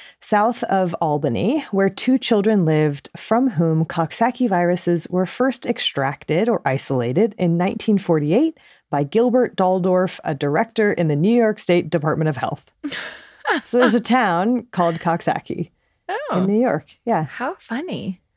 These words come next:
Speaker 1: Right? Or a village. I don't know the difference.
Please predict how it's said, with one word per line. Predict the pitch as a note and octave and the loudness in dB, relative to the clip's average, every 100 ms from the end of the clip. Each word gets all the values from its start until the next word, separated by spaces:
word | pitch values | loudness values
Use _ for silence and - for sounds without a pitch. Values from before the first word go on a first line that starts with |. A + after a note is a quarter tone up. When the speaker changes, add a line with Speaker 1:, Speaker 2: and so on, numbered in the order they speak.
| _ - | _ -8
Speaker 1:
Right? | G#3 E4+ - _ _ _ _ - | -4 -4 -6 _ _ _ _ -6
Or | F3+ | -2
a | E3 | -2
village. | D3 F#3+ - E3 - - | 0 0 0 -4 -10 -4
I | |
don't | D#3+ D#3+ | -2 0
know | D#3 | 0
the | D#3 | 0
difference. | C#3+ - E3 - | -2 -4 -8 -10